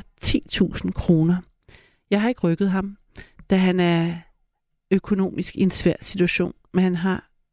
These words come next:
en arbejdsskade, som han nu har fået udbetalt ti, hundrede tusind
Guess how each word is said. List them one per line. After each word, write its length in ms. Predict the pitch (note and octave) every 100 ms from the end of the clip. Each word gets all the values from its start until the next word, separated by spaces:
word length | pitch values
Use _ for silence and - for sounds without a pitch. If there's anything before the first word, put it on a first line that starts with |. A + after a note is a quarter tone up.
| _
en 120 | F3+ G2+
arbejdsskade, 800 | E3+ A3 - - G3+ G3 G#3 - _ _ _ -
som 220 | - F#3+
han 240 | F#3 F3+
nu 260 | F3+ G3 G3
har 120 | - G3+
fået 200 | G3+ -
udbetalt 560 | F3 G3 - - - -
ti, 240 | - - - - - - _
hundrede 380 | - - C4+ E4+
tusind 460 | - F3 - D#3